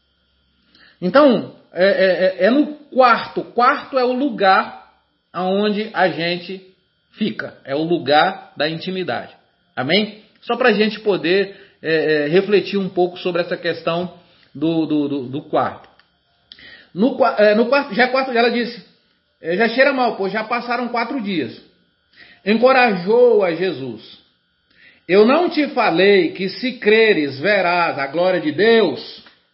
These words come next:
Jesus falando pra Marta. Não é uma questão de estar podre. Não é uma questão de durar quatro dias. É uma questão de crer. Então, irmão, não é uma questão da situação ser difícil.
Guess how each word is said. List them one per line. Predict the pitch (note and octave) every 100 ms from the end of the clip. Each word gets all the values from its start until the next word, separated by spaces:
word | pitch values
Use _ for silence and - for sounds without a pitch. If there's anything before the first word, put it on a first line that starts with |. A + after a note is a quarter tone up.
| _ _ _ _ _
Jesus | C3 D3 D3 -
falando | F#3 G3+ G3+
pra | A#3
Marta. | C4 G#3+ E3+ B2+ A#2 - _ _ _ _ _
Não | C#3+ E3+
é | A#3
uma | D4 C#4 A#3+
questão | A#3 G3+ - G#3+ G#3 F#3+
de | E3+
estar | E3 - E3+ D#3+ D#3
podre. | D#3+ D3 B2+ A2+ - _ _ - - -
Não | D3+ G3
é | C4
uma | C#4+ B3 A#3+
questão | A3+ A3 G3 - A3+ A#3+ A3+
de | G3
durar | E3+ F3 F3+ F3
quatro | F#3 F3+ F#3
dias. | D3 D3+ C#3 A2 G2+ _ _
É | D3+
uma | E3
questão | F#3+ F3+ F#3+
de | A3+
crer. | A#3+ F#3 F3+ - _ _ _ _ _ _ _ _ _ _ _ _ _ _
Então, | F3+ G3 C#4+
irmão, | A3+ G3
não | F#3+ A3+
é | C4+
uma | D#4 C#4+
questão | A#3 G3+ - A#3
da | A#3 A3+
situação | A3+ A3 A3+ G3+ - A#3+ C4+
ser | A#3
difícil. | F3 D#3 E3 C#3+ G#2+ -